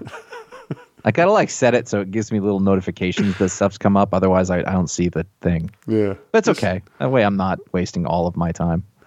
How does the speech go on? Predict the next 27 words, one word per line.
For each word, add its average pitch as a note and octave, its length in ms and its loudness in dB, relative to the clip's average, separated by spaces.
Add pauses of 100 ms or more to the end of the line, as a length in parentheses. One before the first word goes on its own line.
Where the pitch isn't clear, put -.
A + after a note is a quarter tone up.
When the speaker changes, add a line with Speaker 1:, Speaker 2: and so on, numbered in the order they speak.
(400)
Speaker 1:
So C3 180 0
it's C3+ 220 2
fun. G#2 320 2
It's A2 140 0
fun A#2 160 2
there. G#2 100 4
So A2+ 100 0
check C3+ 200 0
that B2+ 100 2
out, A2+ 140 0
patreon A#2+ 320 2
dot G2+ 120 0
com G#2 160 0
slash G#2 200 0
ifanboy. G2+ 440 2
Also, B2 240 2
if - 60 -4
you D3 80 2
wanna D3 100 2
buy B2+ 200 2
some B2+ 220 -2
merch, C#3+ 360 0
ifanboy A#2+ 420 0
dot A2 140 -2
threadless A2 280 -2
dot F#2+ 180 -2
com. G#2 340 0